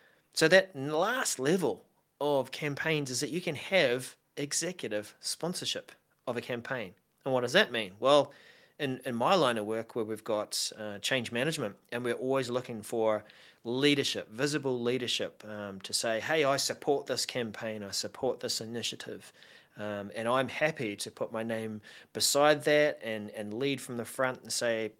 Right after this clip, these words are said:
'Yep, I'm gonna promote this and, and show you how it's done.'" Certainly in change management, that's a big deal. Uh, a, um,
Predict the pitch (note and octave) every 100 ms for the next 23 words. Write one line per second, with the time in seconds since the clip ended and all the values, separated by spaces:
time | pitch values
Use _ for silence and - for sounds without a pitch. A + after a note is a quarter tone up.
0 | - C#3 - _ A#2 B2 A2+ A2 - B2
1 | A#2+ A2 - A#2 - G#2 G#2 G#2+ G#2+ -
2 | A2+ G#2+ G#2+ A2 E2+ - D#3 D#3 - -
3 | _ _ _ _ _ _ _ - - C#3+
4 | A#2 A#2+ A2+ A#2+ A2+ - A#2 A#2 A2 G2
5 | G#2+ - A#2 G#2+ D#3 F#3 - - - -
6 | - - - A#2 A#2 - B2+ A#2+ A#2 A2
7 | - A#2+ A2 G#2+ G#2 G2